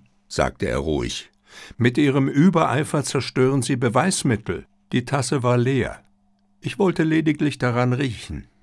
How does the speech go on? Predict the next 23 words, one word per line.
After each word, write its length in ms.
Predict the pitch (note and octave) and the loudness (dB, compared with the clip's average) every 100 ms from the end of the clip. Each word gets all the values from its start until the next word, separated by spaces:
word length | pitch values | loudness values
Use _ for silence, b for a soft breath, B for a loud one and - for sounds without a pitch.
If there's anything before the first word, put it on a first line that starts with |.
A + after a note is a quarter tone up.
| _ _ _ _ _ _ | _ _ _ _ _ _
Während 340 | - C2+ D#2+ C2+ | -6 -4 -4 -6
ich 180 | C2+ - | -6 -6
mich 400 | C2+ A#1 - - | -6 -6 -8 -8
mit 220 | D2 - | -8 -6
betretener 560 | D#2+ - F2+ F2 G#2 | -8 -6 -6 -4 -4
Miene 320 | D#2+ D#2+ G#2+ F2 | -2 0 0 0
entschuldigte, 800 | D2 - A2 A2+ G#2 - G2+ - B B B B | -4 -6 -2 0 0 -2 -4 -4 B B B B
hob 240 | - C#3 B2 | 2 4 4
Holmes 300 | D3 F#3 - | 2 2 0
mit 180 | D3+ - | -2 0
einem 240 | B2+ G#2 | 0 0
Taschentuch 580 | G2 G#2+ D#3 B2 D3 D3 | 0 -2 0 2 2 2
eine 300 | - C3 C3 | 0 0 0
der 160 | A2 G2+ | 0 0
Scherben 420 | G2+ G2 G2 G2+ | 2 2 4 2
auf 420 | F2+ G#2+ C3+ - B B B B | 4 2 2 -4 B B B B
und 180 | - B2 | -2 2
hielt 240 | F3 E3+ | 2 2
sie 160 | F3 D#3 | 0 0
zunächst 500 | - G#2 B2 C#3 - | 2 4 4 0 -6
unter 260 | - A#2+ | -4 -2
seine 300 | G#2 A2+ G2 | 0 2 2
eigene, 580 | F#2+ G#2 A#2 C3+ D#3+ E3+ | 2 0 2 2 0 -4